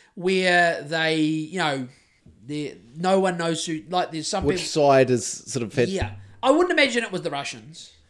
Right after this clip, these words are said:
Speaker 1: I wouldn't imagine it's the Ru-, the Russians are saying it's, um, you know, like, uh, I can't remember the
Speaker 2: C I A?
Speaker 1: Nah, well, the Ukrainian, um, secret service.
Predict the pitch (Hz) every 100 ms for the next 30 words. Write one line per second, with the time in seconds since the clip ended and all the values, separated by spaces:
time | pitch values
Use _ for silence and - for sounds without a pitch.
0 | _ _ 180 208 214 185 185 170 156 -
1 | 180 196 254 254 196 190 220 196 180 170
2 | - 175 156 143 123 117 156 135 123 120
3 | - _ _ _ _ 135 139 135 131 127
4 | 123 123 127 160 151 143 139 131 127 -
5 | - 120 104 104 127 180 _ _ 160 165
6 | 170 175 208 190 180 160 143 165 180 -
7 | 190 185 180 170 160 143 135 - _ _
8 | _ _ 151 151 139 127 117 131 _ _
9 | _ - - - - 214 208 175 - 156
10 | 139 131 180 -